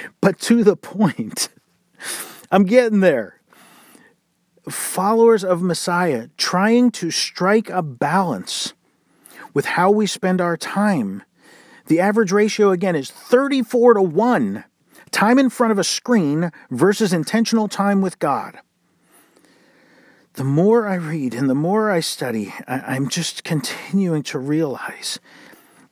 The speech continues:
even a one-to-one ratio is wrong. Well, I spent two hours w-, with God today, so now I've earned two hours of T V time. That's good.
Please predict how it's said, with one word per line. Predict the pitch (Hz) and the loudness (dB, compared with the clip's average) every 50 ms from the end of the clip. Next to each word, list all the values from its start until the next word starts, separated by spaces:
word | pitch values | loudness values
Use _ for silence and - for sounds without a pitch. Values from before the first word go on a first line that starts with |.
| _ - | _ -2
even | 202 233 214 247 247 | 0 2 4 4 4
a | 220 | 4
one-to-one | 190 170 143 180 240 285 311 330 330 269 - 233 208 180 175 170 165 160 | 2 2 2 4 4 6 6 6 4 2 2 -2 -2 0 2 2 2 0
ratio | 143 151 143 135 - - - 139 127 123 131 127 | 0 0 -2 -2 -2 -2 0 0 0 0 0 0
is | 135 131 113 | -2 -2 -2
wrong. | 120 110 139 196 247 269 247 247 254 262 269 - - _ _ _ _ _ _ _ _ _ _ _ _ _ _ _ - - | -2 -2 2 2 4 4 4 2 2 0 -2 -4 -6 _ _ _ _ _ _ _ _ _ _ _ _ _ _ _ -4 0
Well, | 131 151 170 | 2 2 4
I | 160 143 | 2 0
spent | - - 156 135 - | -2 -2 -4 -4 -4
two | - - 196 202 | -4 -2 0 0
hours | 202 190 196 202 196 196 185 - - - - - - - - - - _ - | 0 0 0 0 0 -2 -4 -6 -12 -18 -20 -20 -20 -20 -20 -20 -20 _ -2
w-, | 165 160 139 - | -2 -2 -2 0
with | 151 139 233 - - | 0 0 0 0 0
God | - 170 190 208 208 175 | 0 0 2 2 0 -2
today, | - 190 208 226 233 247 247 | 0 0 2 2 2 2 0
so | - - - 131 131 127 | -2 -4 -2 -2 0 0
now | 127 151 180 185 175 | 0 0 0 0 0
I've | 160 147 165 | 0 0 0
earned | 175 175 180 185 160 - - | 0 0 0 0 -2 -6 -6
two | - 185 180 180 | -4 -2 0 0
hours | 185 190 196 196 165 185 | 0 0 -2 -2 -2 -4
of | 175 | -6
T | - - 196 196 185 | -4 -2 -2 -2 0
V | 170 202 226 247 233 | 0 0 0 0 -2
time. | - - 135 117 107 95 92 87 | -4 -6 -8 -6 -6 -6 -6 -6
That's | 85 113 175 226 - - | -2 0 0 0 -2 -4
good. | - - 107 104 147 202 202 - | -6 -2 0 2 2 2 0 -2